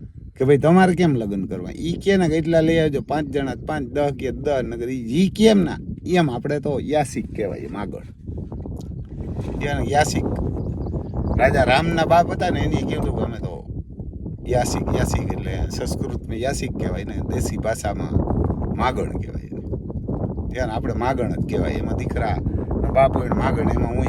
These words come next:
આવું, મારે ત્રણ દીકરા જ છે, દીકરીઓ નથી, એટલે હું એમાં આવું રામના બાપની શ્રેણીમાં જ, કારણ કે મને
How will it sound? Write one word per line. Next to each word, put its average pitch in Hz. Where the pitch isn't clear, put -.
આવું, -
મારે -
ત્રણ 104
દીકરા 87
જ -
છે, -
દીકરીઓ -
નથી, -
એટલે 110
હું 135
એમાં 120
આવું 92
રામના 107
બાપની -
શ્રેણીમાં -
જ, -
કારણ 110
કે 101
મને 127